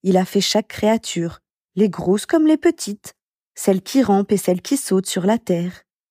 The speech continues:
Il a fait toutes les créatures qui nagent dans les océans et les oiseaux qui volent dans le ciel.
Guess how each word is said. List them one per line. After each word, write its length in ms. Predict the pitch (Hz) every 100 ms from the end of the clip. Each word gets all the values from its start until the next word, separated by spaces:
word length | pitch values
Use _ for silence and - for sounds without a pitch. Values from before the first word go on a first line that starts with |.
| _ _ -
Il 120 | 185
a 100 | 202
fait 180 | 196 233
toutes 400 | 220 - 226 -
les 100 | 196
créatures 540 | 190 196 180 180 202 -
qui 180 | -
nagent 240 | 185 185 190
dans 100 | 180
les 200 | 170 165
océans 420 | 165 - 165 214 _ _ _ _ 269
et 80 |
les 240 | 269 254 208
oiseaux 440 | 202 196 160 196 _ _
qui 180 | - 285
volent 280 | 202 202 196
dans 120 | 185
le 140 | 180
ciel. 500 | 165 - 170 160 160